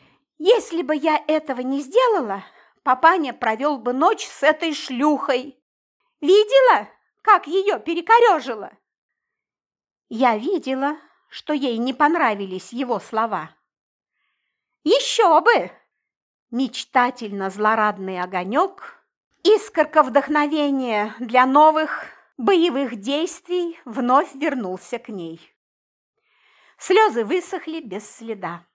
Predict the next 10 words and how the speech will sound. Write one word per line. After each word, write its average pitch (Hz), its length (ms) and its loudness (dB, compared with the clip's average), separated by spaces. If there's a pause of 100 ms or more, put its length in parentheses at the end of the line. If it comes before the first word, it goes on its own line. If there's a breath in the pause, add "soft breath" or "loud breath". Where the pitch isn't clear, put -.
(1120 soft breath)
«Ладно», 202 480 4 (720)
девочка 208 540 -4
зыркнула 262 640 -4
из-под 185 400 -8
лобья 285 460 -2 (160)
и - 200 -10
отвернулась. 170 840 -12 (1120)
Видно, 311 380 2
желание 294 600 0
пооткровенничать 339 1200 -4